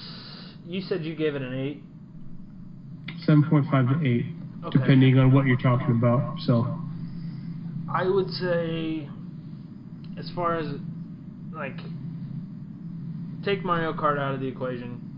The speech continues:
Speaker 1: 'cause Mario Kart, Mar-, Mario Kart, it's its own entity. That is fun shit. But I would say, I would probably give this game a seven point seven. I think I'm right with you.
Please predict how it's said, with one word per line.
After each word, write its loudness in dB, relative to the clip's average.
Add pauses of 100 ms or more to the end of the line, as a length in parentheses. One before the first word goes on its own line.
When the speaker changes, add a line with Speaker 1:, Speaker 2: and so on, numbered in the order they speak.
(340)
Speaker 1:
'cause -6
Mario -4
Kart, -4
Mar-, -2
Mario 0
Kart, -2
it's -6
its -10
own -4
entity. -6
That -2
is -6
fun -8
shit. -12 (760)
But 0
I -2
would -6
say, -4 (2000)
I 0
would -2
probably 2
give -2
this -4
game -6
a -8 (160)
seven -4 (100)
point -6 (1500)
seven. -10
I -2
think -4
I'm -2
right -4
with -4
you. -8